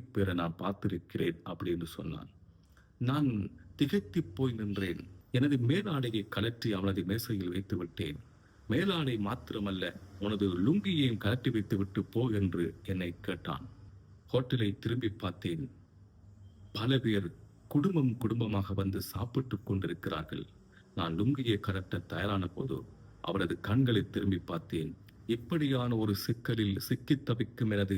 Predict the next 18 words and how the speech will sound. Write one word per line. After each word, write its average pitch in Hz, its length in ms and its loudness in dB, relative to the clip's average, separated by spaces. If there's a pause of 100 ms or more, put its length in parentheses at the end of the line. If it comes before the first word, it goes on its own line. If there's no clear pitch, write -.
நிர்வாணத்தை 131 720 2
பார்ப்பதற்காக 98 920 -2 (520)
ஆயிரம் 113 540 2
ஆயிரம் 104 520 -2
கண்கள் 98 400 -2 (380)
ஆவலுடன் 101 600 0
பார்த்து 90 320 -6
கொண்டிருக்கிறேன். - 720 -8 (480)
நான் 104 220 -2 (160)
மனிதர்களை 117 640 2
பார்த்து - 420 -4 (240)
ஆடிப்போனேன். 87 720 -4 (800)
எனது 104 320 2
லுங்கியை 147 640 2
கழட்டுவதற்கு 104 800 -2
தயாரான 98 420 0
போது 82 280 -2 (760)
எங்கோ 170 360 4